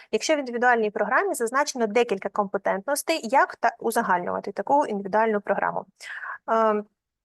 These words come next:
на прикладі індивідуальної програми, яку ви бачили кілька слайдів раніше, там було зазначено три компетентності. Е,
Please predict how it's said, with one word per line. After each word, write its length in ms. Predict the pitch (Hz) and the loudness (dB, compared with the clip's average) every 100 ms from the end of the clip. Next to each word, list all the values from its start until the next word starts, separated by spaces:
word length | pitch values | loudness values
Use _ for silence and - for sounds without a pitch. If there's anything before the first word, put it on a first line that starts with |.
| _ _ _ _ _ - | _ _ _ _ _ -4
на 140 | 262 | -2
прикладі 460 | 277 311 294 247 254 | 2 2 2 -2 -2
індивідуальної 500 | 254 240 247 240 226 | -6 -4 0 0 0
програми, 440 | 226 233 233 214 | -2 0 2 2
яку 240 | 208 214 214 | 0 0 -2
ви 120 | 202 | 0
бачили 720 | 202 202 - 196 196 196 196 190 | 0 0 -2 -6 -4 -4 -6 -6
кілька 260 | 208 202 | -6 -6
слайдів 380 | - 208 202 208 | -2 -2 -2 -2
раніше, 420 | 254 339 480 320 | -2 0 0 0
там 220 | 285 285 | 0 0
було 160 | 240 233 | 2 0
зазначено 540 | 233 214 202 - 190 196 | -2 -4 -4 -4 -10 -6
три 180 | - 233 | -2 -2
компетентності. 1160 | 185 180 208 - 302 403 403 320 - - 311 311 - - - - - | -4 -6 -10 -2 0 0 -2 -6 -6 -10 -10 -10 -20 -20 -18 -8 -2
Е, 320 | 226 220 | 0 0